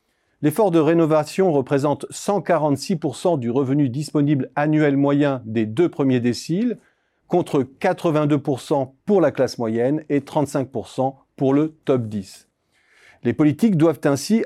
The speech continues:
arbitrer entre un risque certain à horizon lointain et des risques de conflagration sociale et financière immédiats,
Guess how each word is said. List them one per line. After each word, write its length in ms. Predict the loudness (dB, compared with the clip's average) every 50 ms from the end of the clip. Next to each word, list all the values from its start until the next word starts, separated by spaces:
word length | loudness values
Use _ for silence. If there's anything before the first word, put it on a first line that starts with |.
| -2
arbitrer 720 | -2 -2 0 0 0 -2 -4 0 0 2 4 6 4 4 2
entre 240 | 0 -2 -2 -2 -2
un 80 | 0 2
risque 360 | 2 0 0 0 -2 -2 -2
certain 760 | -2 -4 0 0 0 0 0 0 0 0 0 0 -4 -8 -6 -2
à 120 | 0 0
horizon 380 | 2 2 0 0 0 0 0 0
lointain 760 | 2 2 2 2 0 -2 -2 -2 -2 0 0 0 -2 -2 -4 _ _ _ _ _ _ _ 0
et 80 | 2
des 160 | 4 4 4 4
risques 260 | 4 2 2 2 2
de 140 | 2 2 0
conflagration 880 | 2 0 0 0 0 2 2 0 2 2 2 0 0 0 -2 -2 -2
sociale 500 | 0 -2 -2 -4 0 0 2 2 2 0 0 _
et 140 | 2 2 2
financière 580 | 2 2 2 2 2 0 0 0 0 0 0 -2 _ _
immédiats, 600 | 2 4 6 6 4 4 4 2 2 2 -2 -8